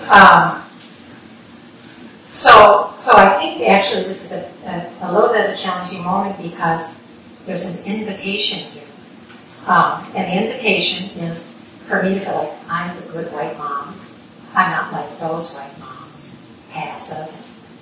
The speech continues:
not good parents. So there's this invitation for me to be the good white person who's maybe so good she's not even white.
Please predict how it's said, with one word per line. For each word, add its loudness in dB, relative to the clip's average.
not -16
good -20
parents. -14
So -2
there's 2
this -8
invitation 0
for -6
me -8
to -10
be -8
the -6
good 4
white 2
person -2
who's -8
maybe -8
so -4
good -6
she's -10
not -2
even -14
white. -8